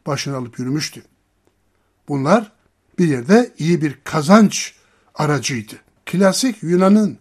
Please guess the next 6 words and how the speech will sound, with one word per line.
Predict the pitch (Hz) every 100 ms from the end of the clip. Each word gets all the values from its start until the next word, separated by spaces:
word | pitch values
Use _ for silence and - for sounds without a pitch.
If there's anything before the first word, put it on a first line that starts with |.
| _
puta | - 214 208
tapıcılık | 180 - 165 196 233 208 -
dönemiyle | 170 170 175 151
ilgili | 131 156 254 226 _ _ _ _
gizemsel | 151 143 170 165 - 208 220 - _ _
dinlerde | 160 151 147 147 139 127 185 240